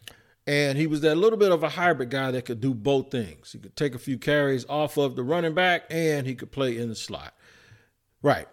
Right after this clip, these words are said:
So they didn't get him. He went and played with Marty Hurney, the guy that drafted him, and Ron Rivera, the guy that coached him when he got drafted in Carolina. He's gone to Washington,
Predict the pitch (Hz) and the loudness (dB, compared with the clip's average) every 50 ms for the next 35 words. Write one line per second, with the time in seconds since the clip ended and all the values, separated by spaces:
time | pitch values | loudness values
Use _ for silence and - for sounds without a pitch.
0 | - - _ - 165 180 180 185 185 185 240 247 208 196 165 180 180 180 175 165 | -20 -20 _ 0 2 4 4 4 4 4 2 2 0 2 2 4 4 4 2 0
1 | 165 156 170 185 175 175 135 - 170 170 170 170 165 165 156 139 147 143 135 113 | -2 -2 -2 -4 -4 -6 -6 0 2 4 4 4 2 0 0 0 0 0 0 -4
2 | - - - - 147 147 160 165 160 156 143 151 160 156 156 156 143 143 120 147 | -8 -16 -20 -12 -2 2 2 4 4 2 0 0 -2 0 0 -2 -4 -4 -4 -2
3 | 143 143 135 117 117 113 143 151 147 139 - 147 127 139 139 139 131 123 120 127 | -2 -2 -4 -4 -4 -2 -2 0 0 -2 -4 -4 -2 -2 -2 -2 -2 -4 -4 -4
4 | 139 143 135 135 131 120 123 139 139 139 131 127 113 123 131 131 131 117 113 - | -4 -2 -4 -4 -4 -4 -2 -2 -2 -2 -2 -4 -4 -4 -4 -4 -4 -4 -6 -2
5 | - 156 151 135 - 143 143 139 135 135 135 127 143 131 127 123 120 147 143 135 | 0 0 0 0 -2 -6 -6 -4 -4 -6 -4 -4 -4 -4 -4 -4 -2 -2 -2 -2
6 | 127 - 123 117 113 - 143 139 131 131 135 143 143 127 123 120 113 139 139 135 | -4 -6 -8 -8 -8 -6 -6 -6 -4 -4 -4 -4 -4 -6 -6 -6 -6 -6 -6 -4
7 | 131 127 127 123 123 123 110 - - 107 98 117 110 | -6 -6 -6 -6 -4 -4 -6 -6 -8 -12 -12 -12 -12